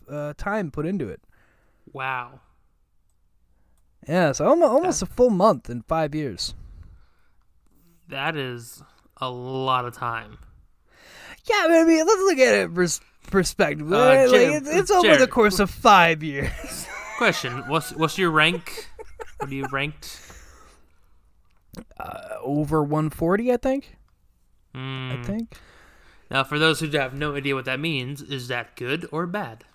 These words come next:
Speaker 1: Uh, I mean, I'm not really good. I just play a lot.
Speaker 2: Hmm.
Speaker 1: I have my moments, though. I win more than I lose.
Speaker 2: Huh.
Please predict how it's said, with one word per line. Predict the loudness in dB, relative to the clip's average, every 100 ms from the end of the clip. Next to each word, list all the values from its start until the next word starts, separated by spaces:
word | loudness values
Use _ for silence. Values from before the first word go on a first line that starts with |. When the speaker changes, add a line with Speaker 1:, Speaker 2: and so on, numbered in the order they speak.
| _ _ -20 _ -20 _ -20 -20 -16 -2
Speaker 1:
Uh, | 4 8 8 8
I | 6
mean, | 4 4
I'm | 4
not | 4 6
really | 4 4
good. | 0 -10 -6 0 2 4
I | 2
just | 0 -2
play | -4 -4 -4
a | -6
lot. | -10 -12 -14 _ _ _ _ _ _ _
Speaker 2:
Hmm. | -20 -18 -20 _ -6 0
Speaker 1:
I |
have | 4 6
my | 6
moments, | 2 -2 -6 -8
though. | -4
I | -2
win | 0 0
more | -2 -4
than | -6
I | -6
lose. | -8 -8 -10 -16 -18 -20 -20 _ _ _ _ -14
Speaker 2:
Huh. | -12